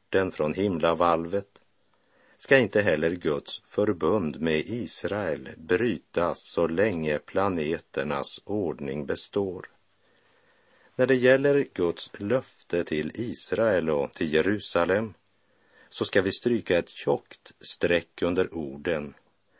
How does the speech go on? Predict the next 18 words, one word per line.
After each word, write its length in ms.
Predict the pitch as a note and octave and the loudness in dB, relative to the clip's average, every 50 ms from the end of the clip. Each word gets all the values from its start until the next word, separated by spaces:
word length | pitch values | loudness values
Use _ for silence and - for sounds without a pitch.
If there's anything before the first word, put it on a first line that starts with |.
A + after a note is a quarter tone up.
| _ _ _ _ | _ _ _ _
"Aldrig 1120 | - C3 C3+ C3+ A#2 G2 F#2 F2+ E2+ E2+ E2 E2 - C3 D3 D3+ A#2 F2 D#2+ - - - | 2 2 4 4 4 2 2 0 -2 -4 -6 -6 -6 -4 -2 -2 -4 -4 -6 -10 -12 -8
mer 640 | - F2 E2 E2+ G2+ A2 F#2+ D2+ C#2+ C#2 - C#2 - - | -4 -2 0 0 0 0 0 -2 -2 -4 -6 -10 -16 -14
skall 460 | - - - - E2+ E2 D#2 D2+ - | -14 -8 -2 2 2 2 2 0 -4
staden 880 | - - - - - E2+ D#2+ D#2+ F2+ G#2 G2+ E2 E2 D#2 D2+ D2+ D2 - | -8 -10 -4 0 2 2 4 4 2 2 0 0 0 0 0 -2 -4 -6
raseras 1040 | E2 D#2+ E2 D#2+ D2+ - - - - F2+ G2+ G2 D#2+ D2+ C#2+ C#2 C2+ C2+ - - - - | -4 -2 -2 -2 -2 -4 -8 -6 -6 -4 -2 0 -2 0 0 -2 -4 -6 -8 -12 -12 -6
eller 380 | - F#2 D#2+ C#2+ C#2+ C#2+ C#2 | -4 -4 -2 -2 -2 -4 -6
förstöras", 1000 | C#2 - - D#2 - - - - F2+ F#2+ G2+ F2+ D#2+ D2+ - - - - - - _ _ _ _ _ _ _ _ _ _ _ _ _ _ | -6 -6 -6 -6 -6 -6 -4 -2 -2 -2 -2 -4 -6 -8 -12 -14 -18 -20 -20 -20 _ _ _ _ _ _ _ _ _ _ _ _ _ _
som 260 | - - - A#2+ B2 | -4 0 0 2 2
det 120 | A#2+ C3 B2+ | 2 0 0
står 420 | - - - E2 D#2+ D#2+ E2 F2 | 0 -2 0 0 2 2 2 0
i 60 | F#2+ | 0
slutet 640 | F#2 - - - D#2 D2+ D2 C#2+ - - E2 - - | -2 -4 -4 -2 -2 -2 -2 -4 -4 -4 -2 0 2
av 180 | E2+ F2 E2 C#2+ | 0 0 0 -2
vers 300 | C2+ C2+ C2+ - - - - | -2 -2 -2 -4 -8 -14 -20
fyrtio. 720 | _ - - A#2+ G2+ - _ _ _ - F#2+ G2 D#2 - - _ _ _ _ _ _ _ _ _ _ _ _ _ _ - - - - - - - _ | _ -2 0 0 0 -2 _ _ _ -6 -6 -6 -6 -10 -14 _ _ _ _ _ _ _ _ _ _ _ _ _ _ -20 -20 -20 -20 -20 -20 -20 _
Det 160 | - G2 F2+ | 0 0 0
ska 240 | - - - F2+ E2+ | 2 2 2 2 2
komma 760 | - _ - - D3+ C#3 F#2+ D#2+ D#2 E2+ B2 D#3+ C3 D2+ C2+ | 0 _ 2 6 6 6 6 6 4 2 2 0 0 -4 -8